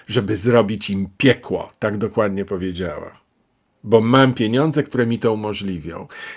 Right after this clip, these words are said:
No a ta bohaterka serialu, Moon,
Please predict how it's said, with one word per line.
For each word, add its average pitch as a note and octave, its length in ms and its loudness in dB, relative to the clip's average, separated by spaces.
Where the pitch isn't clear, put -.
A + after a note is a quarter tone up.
No C#3 220 0
a G2+ 260 -2
ta A#2 160 0
bohaterka G#2+ 640 -2
serialu, G#2 720 -2
Moon, A2+ 420 -4